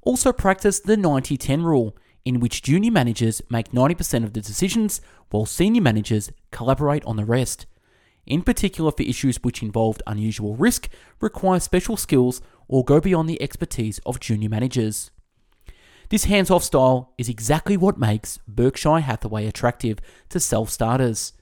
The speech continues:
Executives appreciate that they can continue running their businesses independently, yet feel secure in the partnership with Berkshire Hathaway at the same time. Summary part five. Stay savvy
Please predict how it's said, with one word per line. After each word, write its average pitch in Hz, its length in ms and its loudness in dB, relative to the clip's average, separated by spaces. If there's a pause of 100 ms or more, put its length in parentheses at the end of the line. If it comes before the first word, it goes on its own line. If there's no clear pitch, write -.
(600)
Executives 185 600 0
appreciate 160 560 0
that 135 100 0
they 127 120 -2
can - 180 -6
continue 190 420 -2
running 139 240 0
their 113 160 -2
businesses 180 640 -2
independently, 120 640 -2 (280)
yet - 200 -4
feel 127 140 0
secure 107 600 0 (200)
in 110 80 -6
the 107 80 -4
partnership 135 640 0 (300)
with 175 200 0
Berkshire 147 420 2
Hathaway 107 400 -2
at - 80 -6
the - 60 -12
same 110 240 -4
time. 120 440 0 (580)
Summary 180 380 2
part 151 280 2
five. 107 440 0 (260)
Stay - 320 0
savvy 110 460 0